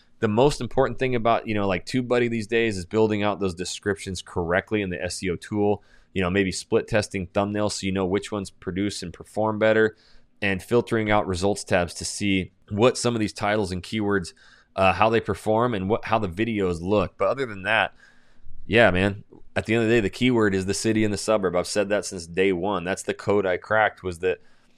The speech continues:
you know, Beaverton, Oregon was searched thirty thousand times a month in Google. I went to YouTube. It was searched three hundred seventy-five thousand times a month in YouTube. So I knew eleven,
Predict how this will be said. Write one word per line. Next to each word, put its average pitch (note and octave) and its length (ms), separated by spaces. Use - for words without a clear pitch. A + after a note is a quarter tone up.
you F#2+ 120
know, F#2 200
Beaverton, G2+ 440
Oregon G#2 240
was F#2 120
searched - 260
thirty G2 240
thousand G2 320
times G2 240
a F#2 60
month F#2+ 200
in F2+ 120
Google. F#2+ 320
I E2 40
went F#2 180
to F#2+ 60
YouTube. G2 380
It E2 80
was - 100
searched - 300
three G2 140
hundred F#2+ 100
seventy-five G2 640
thousand F2 320
times F2 240
a E2+ 40
month F2 340
in E2 60
YouTube. F2 460
So F#2+ 280
I A2 140
knew G#2+ 480
eleven, G2 540